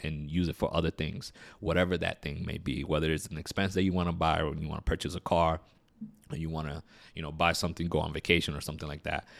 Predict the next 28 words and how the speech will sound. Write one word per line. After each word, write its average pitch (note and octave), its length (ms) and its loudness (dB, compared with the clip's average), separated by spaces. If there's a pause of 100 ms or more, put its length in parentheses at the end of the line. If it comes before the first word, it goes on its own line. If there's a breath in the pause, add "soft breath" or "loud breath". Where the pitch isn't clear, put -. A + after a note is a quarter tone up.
(140 loud breath)
I F2+ 140 6
personally E2 460 4
use E2+ 160 2
it F2 80 -2
for E2+ 120 -4
my E2+ 180 2
investments. E2+ 540 2
I - 100 -6
use D2+ 160 -4
it - 60 -6
for D#2 160 -2
my F2 140 2
real F2 220 2
estate C#2+ 240 -6
ventures. D2 380 -6
So - 400 -6 (260 loud breath)
I - 80 0 (180)
put E2+ 160 8
money F2+ 280 4
in, G#2+ 180 4
whatever E2+ 180 2
my E2 160 0
down F2 240 4
payment G2+ 240 4
is F#2+ 100 2
going G2+ 260 2
to F#2 100 -4
be, A#2 300 2